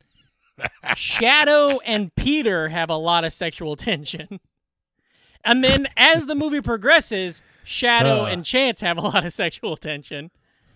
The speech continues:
Speaker 2: Uh, and then s-, and then once Shadow and, and Chance team up, then Sassy and that
Speaker 1: Uh-huh.
Speaker 2: fucking weirdo eagle guy <laughs> have a lot of sexual tension. He says to her,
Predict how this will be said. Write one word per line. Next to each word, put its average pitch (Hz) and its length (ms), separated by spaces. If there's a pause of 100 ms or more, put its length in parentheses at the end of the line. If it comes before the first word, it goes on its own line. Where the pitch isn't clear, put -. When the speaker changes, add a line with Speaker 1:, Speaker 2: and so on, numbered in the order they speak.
(460)
Speaker 2:
Uh, 202 420
and 226 160
then 254 120
s-, 214 200 (100)
and 247 140
then 247 160
once 254 260
Shadow 262 420
and, 220 300
and 202 280
Chance 269 420 (120)
team 196 220
up, 165 220 (340)
then 240 300
Sassy 269 640
and 208 100
that 196 200
Speaker 1:
Uh-huh. 127 120
Speaker 2:
fucking 247 280
weirdo 214 560
eagle 202 340
guy 160 360
<laughs> - 40
have 180 120
a 170 40
lot 175 240
of 175 80
sexual 156 380
tension. 147 340 (920)
He 320 280
says 269 360
to 214 180
her, 147 460